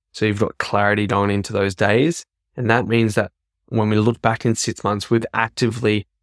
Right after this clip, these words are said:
worked on trying to improve these still deficiencies and these bid rots. So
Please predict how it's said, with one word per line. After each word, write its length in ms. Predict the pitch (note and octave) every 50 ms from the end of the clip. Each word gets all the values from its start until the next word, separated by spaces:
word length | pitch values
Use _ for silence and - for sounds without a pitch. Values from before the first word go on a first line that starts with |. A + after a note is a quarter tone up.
| _ _
worked 420 | - - G#2 G#2+ G#2+ G#2+ G#2 _ -
on 180 | G#2 G2+ G2+
trying 280 | - - G#2 G2+ G2+ G2
to 160 | - - G#2
improve 640 | G2+ G2 _ - - - A2+ A2 G#2 G2+ G2+ - -
these 200 | - A2 G#2 -
still 460 | - - - - G#2+ G2+ G2+ G2+ G2+ _ _ _ _ _ _
deficiencies 840 | - A2 - - A2+ - - G#2+ G2 - - - G#2+ G#2+ A2+ - - _ _ _ _
and 120 | G2+ G2 G2+
these 180 | G2 G2 G2
bid 220 | _ - G#2 F#2 -
rots. 480 | - - - - _ - - - - _ _ _ _ _ _
So 300 | - - B2 A2+ G#2+